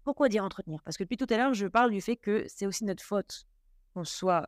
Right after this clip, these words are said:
dans ce type de machination-là. Mais, euh, là, je nous fais, euh, une sorte de bouillie d'argumentation sans venir aux faits. Pourquoi pour moi, on est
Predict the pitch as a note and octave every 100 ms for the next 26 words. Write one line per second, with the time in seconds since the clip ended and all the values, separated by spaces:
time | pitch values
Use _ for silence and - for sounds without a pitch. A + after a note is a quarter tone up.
0 | - E3+ D#3 D3+ - D#3+ D#3+ D3+ D#3+ D3+
1 | E3+ G#3+ C4+ G#3 A3 A#3 F#3 F3 F#3 G#3
2 | - E3 D#3 D#3 D#3 - G3 F#3+ D#3+ D3+
3 | _ _ _ _ - F3+ G3 G3+ D#3+ D#3+
4 | D#3+ A3+ A#3+ A#3+ A3 _ _ - G3+ B3
5 | B3 A#3 A3 A3+ A3 D#4 D4 C#4 A#3+ B3
6 | A3+ G#3 - E3+ - - A3+ C#4+ B3+ A3
7 | G#3 A3+ - G#3+ G3 G3+